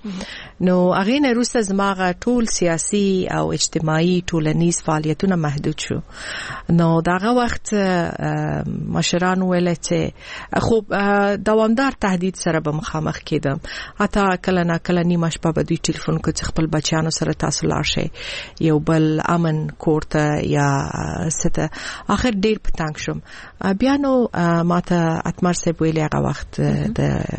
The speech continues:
Speaker 1: آه، ام، شورای امنیت، آه،
Speaker 2: مهم.
Speaker 1: مشري په غاړه وه.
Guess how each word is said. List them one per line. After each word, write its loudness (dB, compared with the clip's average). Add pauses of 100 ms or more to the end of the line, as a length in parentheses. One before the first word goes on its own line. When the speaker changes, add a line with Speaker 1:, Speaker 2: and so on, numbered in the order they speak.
(760)
Speaker 1:
آه، 2
ام، -2
شورای 2
امنیت، -2 (300)
آه، -2
Speaker 2:
مهم. -2 (100)
Speaker 1:
مشري 2 (140)
په -2
غاړه 0
وه. 0